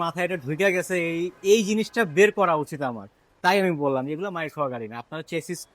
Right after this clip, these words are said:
আপনারা গাড়িটাকে উপরে তুলবেন, চ্যাসিটা দেখবেন, হ্যাঁ, চ্যাসিটাতে আপনার কোনো বাঁকা অংশ আছে কিনা বা ওয়েল্ডিং আছে কিনা বা কোনো প্রকার ডিফেক্ট আছে কিনা, তাহলে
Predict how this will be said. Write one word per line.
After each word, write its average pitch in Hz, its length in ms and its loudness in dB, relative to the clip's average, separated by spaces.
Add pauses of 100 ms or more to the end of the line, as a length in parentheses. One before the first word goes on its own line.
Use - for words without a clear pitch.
(240)
আপনারা 160 280 -4
গাড়িটাকে 151 360 0
উপরে 170 260 -2
তুলবেন, 160 280 -4 (120)
চ্যাসিটা 165 360 -4 (140)
দেখবেন, 156 300 -4 (100)
হ্যাঁ, 139 200 -6
চ্যাসিটাতে 151 460 -8 (100)
আপনার 147 260 -12
কোনো 147 140 -8 (680)
বাঁকা 156 320 4
অংশ 165 180 -6 (120)
আছে - 240 -8
কিনা 151 200 -6 (100)
বা 135 60 -2 (100)
ওয়েল্ডিং 156 320 -2 (120)
আছে 156 240 -8
কিনা 147 180 -6 (120)
বা 135 80 -4 (100)
কোনো 165 180 -8
প্রকার 165 180 -4 (100)
ডিফেক্ট 190 400 -2
আছে 160 220 -10
কিনা, 151 140 -12 (120)
তাহলে 185 280 -4